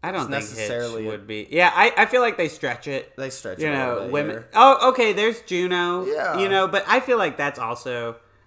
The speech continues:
Speaker 1: you know, lower tier 'cause it got nominated for an Oscar. Like, if it's got too
Speaker 2: Yeah.
Speaker 1: much critical praise,
Speaker 2: It's
Speaker 1: you
Speaker 2: not a
Speaker 1: can't,
Speaker 2: chick
Speaker 1: you can't
Speaker 2: flick,
Speaker 1: call it
Speaker 2: yeah.
Speaker 1: a chick flick because
Speaker 2: Right.
Speaker 1: if it's recognized, yeah, and that won, like, best screenplay. So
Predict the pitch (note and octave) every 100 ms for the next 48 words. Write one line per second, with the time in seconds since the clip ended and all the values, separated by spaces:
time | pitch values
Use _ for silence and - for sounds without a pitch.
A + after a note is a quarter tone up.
0 | _ _ - B2 A#2 A2+ A2 A#2 A2+ A2
1 | A2 A2 - _ - C3+ B2 - E3 F3+
2 | F#3+ D#3+ D#3 D3+ D3 C#3 C3 D3 A2 A2+
3 | A#2+ D3 C#3 C#3 C3+ C3 F3+ A3+ B2+ G3
4 | F3+ D#3 - D#3+ C#3+ D3+ C#3+ C3+ A#2+ B2
5 | C3 - _ - D3+ D3 C#3+ E3+ D#3+ D3+
6 | C3+ D3 D#3 D#3+ A#2+ D3 B2+ B2 - C3+
7 | - B2 G#2+ A#2+ A2+ C3 A#2+ A#2+ B2+ A2+
8 | C3+ C#3 A#2+ A#2 A2+ G#2+ G#2+ _ _ _
9 | - F3+ C#3 C3 E3 D#3 D3 B2 A2+ A#2
10 | A#2+ A2+ - A2+ A2+ - G#2 G2+ G2 G2
11 | G2 G2